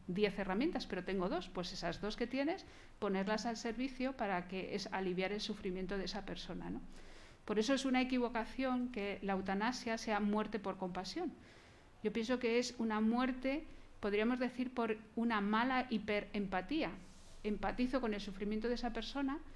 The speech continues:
pero ni le quiero aliviar, ni le quiero acompañar, sino simplemente quiero poner fin a ese sufrimiento asesinándola.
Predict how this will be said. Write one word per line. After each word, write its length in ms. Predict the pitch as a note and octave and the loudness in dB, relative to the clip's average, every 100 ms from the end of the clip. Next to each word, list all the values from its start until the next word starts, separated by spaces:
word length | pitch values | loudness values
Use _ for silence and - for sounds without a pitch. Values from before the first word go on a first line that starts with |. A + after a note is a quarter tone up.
| - - - - - - - | -16 -16 -16 -16 -18 -16 -2
pero 380 | A3 G3 F#3+ F#3+ - | 2 4 2 0 -2
ni 280 | A3 G3+ G3 | 0 0 0
le 240 | F3+ F3+ - | 0 -2 0
quiero 480 | A#3 B3 B3+ - - - | 4 4 4 0 -4 -4
aliviar, 640 | F#3+ F#3+ F#3 A#3 B3+ C4 B3 | -2 0 2 4 4 4 2
ni 100 | G#3 | 0
le 160 | F3+ | -2
quiero 260 | F3+ G#3 A3+ | 0 2 2
acompañar, 680 | A3 G#3+ F3+ F3+ G#3+ D4 C4 | 2 2 2 0 0 0 -2
sino 360 | - A#3 F#3+ F#3+ | -6 -4 -2 -2
simplemente 800 | G3 G#3+ A#3 A#3 A#3 A#3+ C#4 - - - | -2 -2 0 2 0 0 -2 -2 -12 -2
quiero 280 | A3+ A3 | 2 2
poner 260 | A3 G#3 G#3+ | 2 0 -2
fin 380 | - C4 C4 - | -2 0 2 0
a 80 | G3+ | -2
ese 220 | G#3 G3+ | -2 -2
sufrimiento 800 | G3 G3 G#3+ G#3 A3+ A3 A#3+ B3+ - - - - - | -2 -4 -2 0 0 0 -2 -4 -8 -16 -18 -8 -2
asesinándola. 920 | G#3+ G#3+ G3 G3+ G3 F#3+ F3 F3 | 0 0 0 0 2 4 2 -2